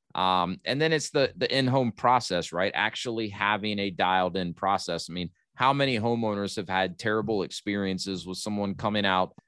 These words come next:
to look at part of their house, and it's just, there is no process. They don't show up on time.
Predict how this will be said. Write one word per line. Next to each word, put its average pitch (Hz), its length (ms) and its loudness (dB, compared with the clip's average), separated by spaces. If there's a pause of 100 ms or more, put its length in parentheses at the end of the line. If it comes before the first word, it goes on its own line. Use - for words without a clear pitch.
(160)
to 117 80 -2
look 120 280 2
at 127 120 0
part 123 240 4
of 107 120 2
their 110 180 4
house, 98 480 2
and 110 80 -4
it's 123 140 -6
just, 143 220 -10 (280)
there 127 180 4
is 156 160 2
no 107 140 4
process. 80 560 -2
They 87 140 -4
don't 123 200 0
show 127 260 4
up 123 180 2
on 110 160 0
time. 110 480 0